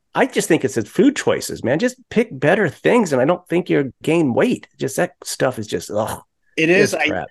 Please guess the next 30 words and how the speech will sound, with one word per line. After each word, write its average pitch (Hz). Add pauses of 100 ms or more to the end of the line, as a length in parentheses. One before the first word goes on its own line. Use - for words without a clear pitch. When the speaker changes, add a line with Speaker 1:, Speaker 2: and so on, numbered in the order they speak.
(140)
Speaker 2:
I 160
think 190
there's 156
also 165
some 156
compulsive 151
behavior 151
with 147
a 143
new 139
trick 170
he 147
learned 127 (340)
in 143
learning 143
how 135
to 139
use, 127
uh, 110
Apple 135
Pay. 110
Travis 143
<laughs> -
said -
he's 117
living 143
in 143
the 113
future 143 (100)
now. -